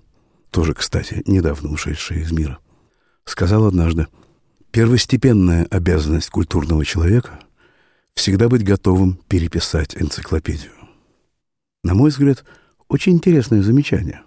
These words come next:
Я бы сказал, что здесь переписать энциклопедию значит иметь свое мнение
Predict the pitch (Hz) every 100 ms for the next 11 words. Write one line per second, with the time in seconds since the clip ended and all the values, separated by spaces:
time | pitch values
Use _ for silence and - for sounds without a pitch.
0 | _ _ _ _ _ _ 92 120 - 123
1 | 139 - 117 107 131 - _ _ _ 104
2 | 95 - - 85 85 90 98 98 156 135
3 | 104 101 123 127 - _ _ _ _ -
4 | 120 120 - - 90 87 82 76 85 101